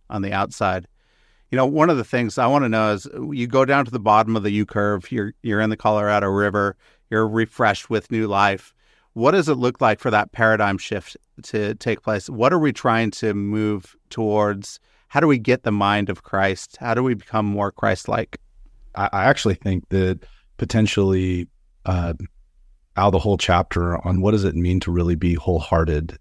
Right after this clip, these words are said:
Speaker 2: is, like, coming into, um, uh, and this was beautiful work that Alan had done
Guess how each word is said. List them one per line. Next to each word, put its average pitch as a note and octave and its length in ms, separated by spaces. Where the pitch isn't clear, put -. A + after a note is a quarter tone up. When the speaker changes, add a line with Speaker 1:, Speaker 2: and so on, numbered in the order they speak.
Speaker 2:
is, F#2 280
like, F2+ 300
coming F#2+ 420
into, E2+ 1040
um, E2+ 460
uh, F#2 180
and G#2 160
this C3 160
was F#2 200
beautiful F#2+ 500
work F2+ 260
that F2 340
Alan F#2 340
had E2+ 320
done F2 400